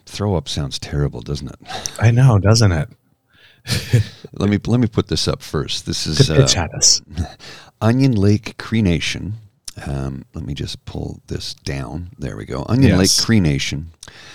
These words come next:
Speaker 1: uh, file statement of claim against Alberta over the Alberta Sovereignty Act to, uh, protect their treaty and constitutional rights guaranteed under Treaty six.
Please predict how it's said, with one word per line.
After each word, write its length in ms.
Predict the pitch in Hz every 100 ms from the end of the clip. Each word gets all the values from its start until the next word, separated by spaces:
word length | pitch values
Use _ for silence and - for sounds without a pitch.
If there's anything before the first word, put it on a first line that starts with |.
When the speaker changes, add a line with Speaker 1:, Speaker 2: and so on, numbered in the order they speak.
| - - -
Speaker 1:
uh, 300 | 76 69 73
file 260 | - 95
statement 340 | 95 127 104 101
of 60 |
claim 260 | - 107 92
against 320 | 82 80 -
Alberta 460 | 82 76 85 82 -
over 220 | 92 78
the 120 | 80 78
Alberta 300 | 71 85 78
Sovereignty 640 | - 73 76 82 82 67
Act 220 | 64 69
to, 320 | - 73 69 65
uh, 40 |
protect 340 | 65 85 90 -
their 100 | 76
treaty 300 | - 113 98
and 100 | 76
constitutional 640 | - - - - 87 82
rights 200 | 80 78
guaranteed 500 | - 76 71 82 73 73
under 220 | 78 71
Treaty 440 | - 73 69 -
six. 840 | - - - 92 - - - -